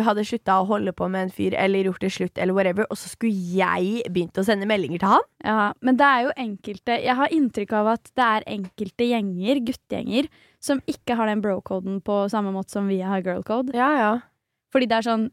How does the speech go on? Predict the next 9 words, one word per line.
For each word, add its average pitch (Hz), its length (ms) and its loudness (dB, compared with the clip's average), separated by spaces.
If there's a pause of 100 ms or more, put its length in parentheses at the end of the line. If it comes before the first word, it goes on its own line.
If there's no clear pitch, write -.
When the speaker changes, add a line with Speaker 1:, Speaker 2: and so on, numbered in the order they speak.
Speaker 2:
vi 214 400 0
kan 202 160 -2
jo 208 120 -2
se - 280 0
litt 196 240 -2
sidelengs 175 640 -2
på 196 160 0
noen, 202 240 0 (580)
altså, 208 300 0